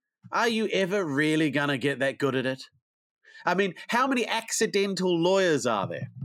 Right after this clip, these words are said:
Or how many accidental surgeons are there? Not a lot, because you, you deliberately choose that vocation and study hard and wanna be the best. That's not the same in sales.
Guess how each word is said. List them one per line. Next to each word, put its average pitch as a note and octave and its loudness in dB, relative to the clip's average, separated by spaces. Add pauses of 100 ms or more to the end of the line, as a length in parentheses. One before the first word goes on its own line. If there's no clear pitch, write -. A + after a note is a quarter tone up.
(440)
Or D3 0
how G3 2
many G3+ 0
accidental F3+ -2
surgeons D#3 0
are F#2+ 0
there? D2+ -8 (1120)
Not A#3 0
a G3+ 4
lot, A3 2 (200)
because - 0
you, C#3 -6 (240)
you E3+ 0
deliberately F3+ 0
choose F#3 2
that F3 2
vocation F3 0
and B2 -4
study D#3+ -2
hard E3 0 (200)
and E3 0
wanna D#3+ 4
be C#3+ 2
the A#2+ -2
best. - -4 (420)
That's F3+ -2
not F#3 -2
the D#3+ -4
same D#3 0
in B2+ -4
sales. C3+ 0